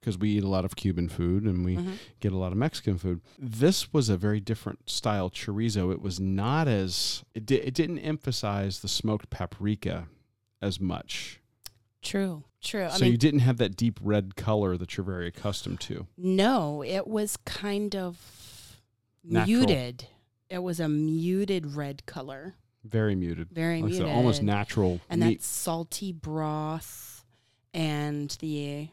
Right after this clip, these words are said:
Speaker 2: onion. Uh, it was, yeah, it, it was like, it was almost like the sliced chorizo that you get on a charcuterie board again,
Speaker 1: Mm-hmm.
Speaker 2: mentioning that, but it was a little bit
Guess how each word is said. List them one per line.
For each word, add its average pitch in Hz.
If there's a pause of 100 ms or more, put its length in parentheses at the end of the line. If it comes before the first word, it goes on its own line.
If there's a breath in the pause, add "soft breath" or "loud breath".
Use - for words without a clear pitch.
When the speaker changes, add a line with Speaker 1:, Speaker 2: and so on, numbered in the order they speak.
(140)
Speaker 2:
onion. 151 (600)
Uh, 151
it 175
was, 156
yeah, 131
it, 175 (200)
it 208
was 220
like, 240 (420 soft breath)
it 202
was 202
almost 240
like 180
the 156
sliced 143
chorizo 196
that 170
you 160
get 147
on 160
a 151
charcuterie 170
board 156
again, 139
Speaker 1:
Mm-hmm. 95
Speaker 2:
mentioning 151
that, 147
but 151 (340 loud breath)
it 170
was 175
a 175
little 190
bit 165